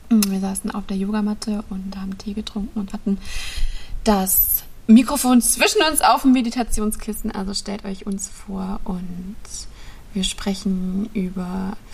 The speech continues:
wie wir in unsere eigene Kraft kommen, unseren eigenen Fluss halten, auch wie es okay ist, da voll rauszukommen und dann wieder reinzufinden und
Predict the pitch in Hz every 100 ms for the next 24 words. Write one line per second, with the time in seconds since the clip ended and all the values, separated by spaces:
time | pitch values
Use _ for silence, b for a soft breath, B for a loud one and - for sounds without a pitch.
0 | B B B 202 190 190 - 202 208 196
1 | - - 208 202 - 220 233 - 240 240
2 | 240 214 196 190 196 - 208 214 196 -
3 | - 233 269 - - - - 233 277 -
4 | 285 294 339 B B B - 269 339 -
5 | 285 - 269 - 247 240 240 226 214 -
6 | - 277 302 277 269 - 247 - 226 226
7 | 202 196 196 208 202 190 190 190 - -
8 | 196 - 196 196 185